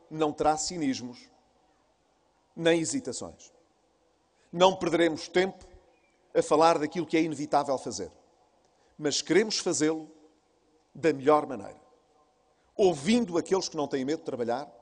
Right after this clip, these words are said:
que arregaçam as mangas e, como nós,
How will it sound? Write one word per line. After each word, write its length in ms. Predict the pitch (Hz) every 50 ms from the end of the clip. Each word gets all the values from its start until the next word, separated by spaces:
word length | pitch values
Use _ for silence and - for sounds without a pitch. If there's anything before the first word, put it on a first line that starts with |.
| _ _ _ _ _ _ _ _ _ -
que 100 | 208 196
arregaçam 480 | 180 156 156 190 208 - - - 170
as 120 | 156 135 113
mangas 480 | 135 165 180 180 165 170 160 - - - -
e, 80 | 185
como 340 | - _ - 226 233 190 156
nós, 380 | 156 165 175 185 180 - -